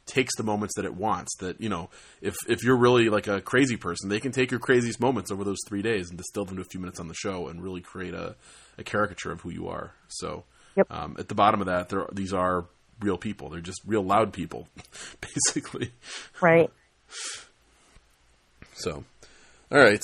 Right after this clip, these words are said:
Speaker 1: Well, thank you very much for, uh, being, uh, my guest today. Anything else you wanna say about The Genius, uh, season one, or, or anything else that you'd like to tell the people? Tell them how to, how to follow you on Twitter.
Speaker 2: Uh, I guess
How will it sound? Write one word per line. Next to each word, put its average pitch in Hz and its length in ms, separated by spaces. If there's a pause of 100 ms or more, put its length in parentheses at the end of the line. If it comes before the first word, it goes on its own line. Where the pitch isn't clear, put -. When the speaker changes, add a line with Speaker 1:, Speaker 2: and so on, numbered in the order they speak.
Speaker 1:
Well, 123 280
thank 139 240
you 123 40
very 127 120
much 120 140 (120)
for, 110 380
uh, 104 200
being, 107 480
uh, 98 260
my 98 140
guest 104 220
today. 107 140
Anything 117 160
else 113 120
you 127 40
wanna 117 180
say 113 100
about 107 280
The 104 60
Genius, 113 360 (180)
uh, 107 360 (100)
season 110 260
one, 110 300
or, 95 400 (100)
or 95 520
anything 104 220
else 107 180
that 90 80
you'd 101 100
like 104 160
to 104 240 (420)
tell 120 200
the 107 40
people? 123 380 (1120)
Tell 117 120
them 107 80
how 107 80
to, 101 180 (180)
how 107 140
to 107 60
follow 117 300
you 117 140
on 110 140
Twitter. 135 300 (1120)
Speaker 2:
Uh, 220 400 (100)
I 269 140
guess 294 180